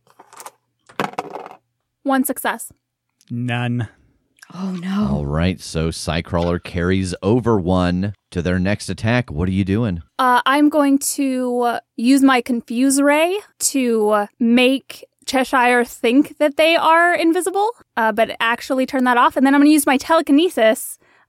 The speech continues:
Speaker 1: uh, along with that to kick up a bunch of sand, uh,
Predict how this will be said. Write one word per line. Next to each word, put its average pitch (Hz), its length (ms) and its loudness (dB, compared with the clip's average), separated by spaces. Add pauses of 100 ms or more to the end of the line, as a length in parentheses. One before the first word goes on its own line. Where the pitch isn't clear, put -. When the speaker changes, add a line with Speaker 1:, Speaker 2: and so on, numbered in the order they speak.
Speaker 1:
uh, 233 320 4
along 247 380 4
with 339 260 0
that 214 480 -2
to 240 160 -2
kick 277 240 -2
up 262 80 0
a 254 60 2
bunch 247 200 2
of 226 80 -6
sand, 233 680 -2 (520)
uh, 208 400 -2